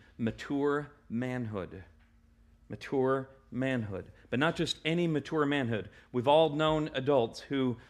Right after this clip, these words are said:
though they are adults, well into adulthood, verse fourteen, they are still tossed to and fro by every new doctrine that comes along and who are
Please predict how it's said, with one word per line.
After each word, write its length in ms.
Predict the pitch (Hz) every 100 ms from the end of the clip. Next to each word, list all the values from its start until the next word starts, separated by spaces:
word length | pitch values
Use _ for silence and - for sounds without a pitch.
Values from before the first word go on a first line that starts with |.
| -
though 260 | 113 143
they 180 | 156 147
are 180 | 139 139
adults, 420 | 123 135 131 120
well 440 | 117 113 143 151 143
into 240 | 131 135
adulthood, 480 | 123 131 117 113 104
verse 180 | 127 -
fourteen, 540 | 127 104 147 123 113 - -
they 120 | 123
are 100 | 117
still 320 | - 170 139
tossed 560 | 135 - 135 135 - -
to 140 | 147
and 120 | 135
fro 300 | - 147 117 110 - -
by 100 | 123
every 320 | 135 151 135
new 120 | 131
doctrine 420 | 123 127 127 127
that 100 | 113
comes 240 | 127 117 120
along 240 | 120 117
and 80 | 113
who 80 |
are 100 | 113